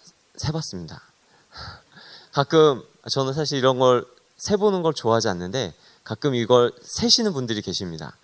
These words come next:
그리고 질문을 하시죠. "어, 왜 숫자가 다릅니까?" 그리고 솔직히 오늘 말씀을 이렇게 쭉 보면 묵상할 게 숫자밖에 없습니다. 차라리 사람 이름이, <laughs> 이름이라도 있으면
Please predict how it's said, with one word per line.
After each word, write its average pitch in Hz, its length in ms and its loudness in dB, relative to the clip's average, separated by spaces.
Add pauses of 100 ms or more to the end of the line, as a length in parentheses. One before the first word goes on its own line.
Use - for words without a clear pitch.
(260)
그리고 127 200 0
질문을 139 400 2
하시죠. 95 380 -2 (240)
"어, 139 100 4
왜 139 120 8
숫자가 165 320 0
다릅니까?" 98 640 -6 (640)
그리고 139 520 -4 (260)
솔직히 - 360 -2
오늘 139 220 4
말씀을 123 720 0
이렇게 - 180 -8
쭉 - 240 -12
보면 107 380 -6 (360)
묵상할 139 440 2
게 127 200 0
숫자밖에 180 520 0
없습니다. 82 520 -8 (420)
차라리 156 340 6
사람 151 320 2
이름이, 127 280 4
<laughs> - 240 2
이름이라도 135 460 2
있으면 117 340 -2